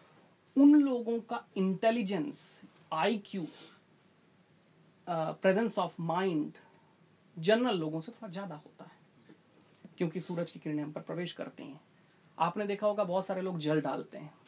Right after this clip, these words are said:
जल के तो बहुत सारे, बहुत सारे लोग बताते हैं कि आप जल डालते हैं, उनका एंगल होता है, वो हमारी आंखों की रोशनी को ठीक रखते हैं।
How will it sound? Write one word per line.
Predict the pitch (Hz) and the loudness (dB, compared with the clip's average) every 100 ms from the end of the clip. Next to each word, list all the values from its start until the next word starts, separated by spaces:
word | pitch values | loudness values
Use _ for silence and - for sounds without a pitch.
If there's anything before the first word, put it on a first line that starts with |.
| - 175 | -14 -4
जल | 180 | -2
के | 185 190 | -2 -4
तो | 180 | -6
बहुत | 151 165 160 | -4 -4 -2
सारे, | 160 156 | -4 -4
बहुत | 143 151 165 | -6 -6 -4
सारे | 156 151 | -4 -2
लोग | 151 147 | -4 -4
बताते | 139 143 - | -6 -6 -6
हैं | 160 | -6
कि | 156 | -6
आप | 147 | -6
जल | 151 151 | -2 -2
डालते | 151 143 156 | -2 -4 -4
हैं, | 147 147 143 | -4 -4 -6
उनका | - 151 - | -4 -4 -4
एंगल | - 156 156 151 | -2 2 2 2
होता | 143 - | -2 -2
है, | 147 | -2
वो | 147 | 0
हमारी | 143 143 | -2 -2
आंखों | 143 143 156 | -4 -4 -6
की | 151 | -2
रोशनी | 151 170 190 | -2 -2 -4
को | 151 | -6
ठीक | - 151 - | -8 -12 -12
रखते | - - | -16 -18
हैं। | - | -20